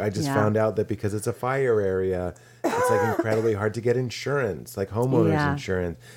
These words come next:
Speaker 1: And I was like, "Well, geez, that's something I didn't deal with." And,
Speaker 2: Yeah.
Speaker 1: and, and then there's the, like, psycho spiritual kind of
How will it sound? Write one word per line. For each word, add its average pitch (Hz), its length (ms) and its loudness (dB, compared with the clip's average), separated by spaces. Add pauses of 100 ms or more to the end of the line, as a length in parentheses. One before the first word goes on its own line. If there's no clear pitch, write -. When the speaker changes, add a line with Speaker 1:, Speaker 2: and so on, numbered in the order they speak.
Speaker 1:
And - 80 -8
I 104 40 0
was 104 100 0
like, 107 200 0
"Well, 117 200 -2
geez, 139 320 -2
that's 135 180 2
something 123 260 0
I - 80 2
didn't 98 280 0
deal 95 260 0
with." 90 180 -2 (360)
And, 135 160 0
Speaker 2:
Yeah. 139 100 0
Speaker 1:
and, 135 140 0
and 139 240 0
then 135 180 2
there's 131 260 2
the, 123 120 0
like, 120 300 0 (380)
psycho 123 680 2
spiritual 117 760 0
kind 113 280 0
of 113 200 2